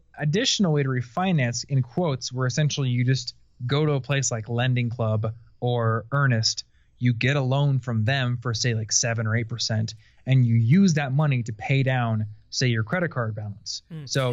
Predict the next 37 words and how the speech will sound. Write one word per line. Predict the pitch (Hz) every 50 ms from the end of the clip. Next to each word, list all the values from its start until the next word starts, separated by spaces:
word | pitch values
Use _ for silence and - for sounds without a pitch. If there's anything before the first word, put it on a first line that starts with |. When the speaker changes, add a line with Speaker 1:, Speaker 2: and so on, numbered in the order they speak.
| 117 123
Speaker 1:
now | 135 139
Speaker 2:
And | 160 160
Speaker 1:
your | 156 -
credit | - 160 156 156
Speaker 2:
I | 202
Speaker 1:
card's | 175
Speaker 2:
guess | 202 180 147
that's | 139 196 180 - -
Speaker 1:
wiped | - 165
Speaker 2:
the | 151
Speaker 1:
out. | -
Speaker 2:
thing, | 180 165 143
is | 135 127 143
it's | 131 -
geared | - - 165 175 175 175 170 -
towards | - 156 160 151 - -
credit | - - - 156 156 147 151 143 -
cards | - 143 139 135 135 131 131 127 123 117 - - - - -
Speaker 1:
Yeah. | 208 170 104 -
Speaker 2:
or, | 180 170 165 156 156 151
Speaker 1:
A | 156
Speaker 2:
or | 156 160 156
Speaker 1:
lot | 160 170
of | 170 165
Speaker 2:
more | 170
of | 151 139
the | 170 170 170
ancillary. | 160 160 - - - 170 151 139 139 135 131 127 123 120 123 123 127 139
Speaker 1:
If | 190 196 - -
you've | 269 277 226 220
got | 240 214
Speaker 2:
Yeah. | 175 160 175
Speaker 1:
debt | 170 165
above | 160 151 135 127
ten | - 143 131
percent, | 131 131 123 - 135 127
it's | 113 -